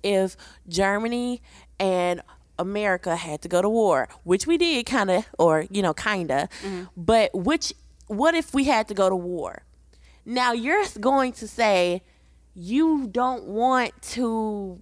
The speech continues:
Speaker 1: be unified in a war, which means you're on ne-, you're on neither side, so you have no protection. Not only do you have no protection, but you, you, how are the people who are, who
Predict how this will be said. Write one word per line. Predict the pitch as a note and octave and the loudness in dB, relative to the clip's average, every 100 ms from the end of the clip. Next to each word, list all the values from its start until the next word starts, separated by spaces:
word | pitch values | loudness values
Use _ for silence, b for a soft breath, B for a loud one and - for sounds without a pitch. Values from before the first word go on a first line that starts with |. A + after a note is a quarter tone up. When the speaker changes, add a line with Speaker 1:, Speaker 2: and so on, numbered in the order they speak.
| F3+ | -8
Speaker 1:
be | A3+ | -8
unified | G3+ B3+ D#4 C4 A3+ F#3+ F#3 - _ | -4 -4 -4 0 2 4 2 0 _
in | - G#3+ | -2 2
a | G#3 | 0
war, | A3 D4+ D#4+ G#3+ | 0 0 2 0
which | G#3 C4 C4 | -2 -8 -8
means | C#4 C4 B3+ B3 - - - _ - - | -12 -12 -14 -16 -20 -20 -20 _ -20 -20
you're | G#3 D4+ D4+ | -8 -6 -2
on | D4 C4+ C4 | -2 -2 -4
ne-, | - - | -6 -10
you're | A3 C4 | -4 -2
on | B3+ B3 | 0 -2
neither | C#4 C4 | -4 -6
side, | - G4 A4 | -8 -10 -10
so | - D#4 | -8 -6
you | C#4+ | -4
have | F#4+ C4 | -2 2
no | A#3+ A3+ | 4 4
protection. | A3+ - F4 G#4+ - G#3+ B3+ B B - | 2 -2 -4 -2 -4 -4 -6 B B -2
Not | D4+ | 0
only | D#4+ G4+ F#4 | 4 4 4
do | C4+ | 4
you | C4 | 4
have | A#3+ | 4
no | A#3 | 2
protection, | A#3 G#3+ C4+ D#4 - B3+ A3+ B3+ B B - | 0 -2 0 -2 -2 -4 -4 -4 B B -8
but | B3 A#3+ G3 b b b _ _ _ - | -6 -6 -10 b b b _ _ _ -16
you, | A#3 A3+ - - | -12 -12 -16 -20
you, | B3+ B3+ F4 - | -4 0 0 0
how | - D#4 A4 A4 | -2 2 4 4
are | |
the | D#4+ | 0
people | - - F4+ D4+ B3+ A#3 A3 | -4 0 2 2 2 2 -2
who | D4+ C#4 | -4 -2
are, | B3+ - - | -2 -4 -12
who | D4 C#4 A#3+ A3+ | -6 -4 -4 -6